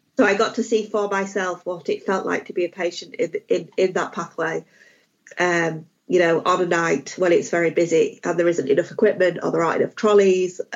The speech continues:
you know, and there's people in the corridor. And, uh, it, it really wasn't a pleasant patient experience.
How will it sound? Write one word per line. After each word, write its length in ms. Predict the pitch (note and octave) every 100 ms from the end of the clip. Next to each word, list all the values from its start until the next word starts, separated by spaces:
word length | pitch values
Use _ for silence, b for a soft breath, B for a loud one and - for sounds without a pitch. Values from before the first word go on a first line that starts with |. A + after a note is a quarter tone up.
| -
you 100 | F3+
know, 160 | E3 E3+
and 100 | E3+
there's 140 | E3+
people 340 | - E3+ F3+ D3+
in 100 | C3+
the 60 |
corridor. 580 | - A3+ G3 F#3+ F#3 F#3 B B B B B B B B B
And, 200 | - G3+
uh, 260 | G#3 G#3 G#3
it, 220 | G#3 G#3+
it 240 | - A3 A3
really 280 | A#3 A#3+ A#3
wasn't 280 | A#3+ B3
a 60 | A3
pleasant 340 | A#3+ A3+ A#3
patient 300 | A#3+ B3 B3
experience. 600 | G3 - F3+ E3+ - -